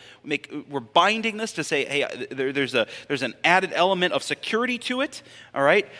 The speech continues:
Uh, and so that, uh, uh, and without any question, that oath is binding. God also bound himself with an oath, so that those who received the promise could be perfectly sure that he would never change his mind.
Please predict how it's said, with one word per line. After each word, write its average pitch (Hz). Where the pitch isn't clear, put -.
Uh, 143
and 143
so 170
that, 147
uh, 143
uh, 139
and 147
without 170
any 196
question, 175
that 156
oath 151
is 143
binding. 113
God 214
also 247
bound 185
himself 175
with 160
an 160
oath, 131
so -
that 185
those 254
who 240
received 226
the 240
promise 185
could 165
be 165
perfectly 254
sure 180
that 170
he 180
would 180
never 202
change 190
his 160
mind. 123